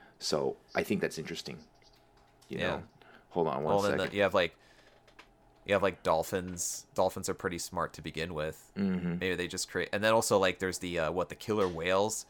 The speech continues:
Speaker 1: Yeah.
Speaker 2: And they're just savages.
Speaker 1: Oh, yeah.
Speaker 2: Terrible.
Speaker 1: Who? Wh-, wh-, who's the killer whales?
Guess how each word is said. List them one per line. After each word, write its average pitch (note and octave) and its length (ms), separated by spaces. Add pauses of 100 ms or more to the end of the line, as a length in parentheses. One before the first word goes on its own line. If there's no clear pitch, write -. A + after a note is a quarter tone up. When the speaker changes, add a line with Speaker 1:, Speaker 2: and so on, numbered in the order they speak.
Speaker 1:
Yeah. F#2 340
Speaker 2:
And F2 80
they're G2+ 80
just G#2+ 240
savages. E2 760 (300)
Speaker 1:
Oh, D3 160
yeah. D#2 360
Speaker 2:
Terrible. F2+ 520
Speaker 1:
Who? C3+ 180
Wh-, G2 200
wh-, A2 160
who's F3 220
the F#2 120
killer F2 260
whales? D2 520